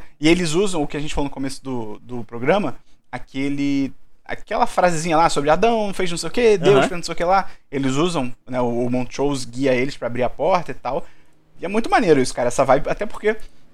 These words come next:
Speaker 1: o gênero de aventura, assim, no geral, ele sumiu muito, né, cara? Ele já fez muito sucesso, assim, tinha muito filme, tinha muita coisa de
Speaker 2: Sim.
Speaker 1: aventura e tal. E hoje em dia tem muito pouco, assim, porque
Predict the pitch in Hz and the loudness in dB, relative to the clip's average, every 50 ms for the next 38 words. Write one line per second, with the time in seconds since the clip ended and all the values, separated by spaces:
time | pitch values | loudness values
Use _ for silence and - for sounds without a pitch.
0 | - - - - - - - - - - 165 170 175 135 139 165 220 262 262 214 | -20 -20 -20 -20 -20 -20 -20 -20 -12 -8 -4 -4 -2 0 0 0 2 2 2 0
1 | 175 151 170 170 170 165 156 160 165 147 131 - - 143 175 220 196 156 - - | -2 -4 -4 -2 0 0 0 0 -2 -2 -2 -4 -4 -4 -2 0 0 0 -2 -4
2 | 160 165 156 151 147 151 175 190 202 202 - - 208 185 208 277 302 240 196 214 | -4 -2 2 2 4 4 4 2 0 -4 -6 -6 -6 -4 -4 -2 -2 -2 -2 -2
3 | 226 226 - 175 165 - - - 117 120 123 131 131 143 147 - - - 180 170 | -4 -6 -6 -6 -8 -4 -2 -2 -2 -2 -2 -4 -4 -4 -4 -6 -6 -8 -8 -6
4 | 165 175 202 - - - - - - 156 156 175 - - 143 - - - 165 147 | -6 -6 -6 -8 -10 -14 -16 -12 -6 -4 -4 -4 -4 -6 -8 -10 -10 -8 -8 -6
5 | 151 185 - 247 - - - - 135 151 180 185 170 147 - - 147 135 165 196 | -6 -6 -8 -10 -14 -12 -8 -6 -4 -4 -2 -2 -2 -4 -4 -4 -4 -4 -4 -6
6 | 240 - - 190 185 123 180 175 175 180 165 - - 139 135 160 165 160 139 - | -6 -8 -8 -4 0 2 2 2 2 0 -4 -4 -6 -4 -4 -4 -2 -4 -4 -6
7 | - 131 147 - - - - - - - - - - 185 196 202 185 220 233 262 | -6 -6 -6 -8 -10 -12 -16 -20 -20 -20 -14 -6 -4 -2 -2 -2 -2 -2 0 0
8 | 240 220 240 240 302 - - 311 311 311 - 226 - - - - 175 - - 185 | 0 0 0 -2 -4 -6 -4 -2 -2 -2 -2 -4 -4 -2 0 2 2 2 0 -2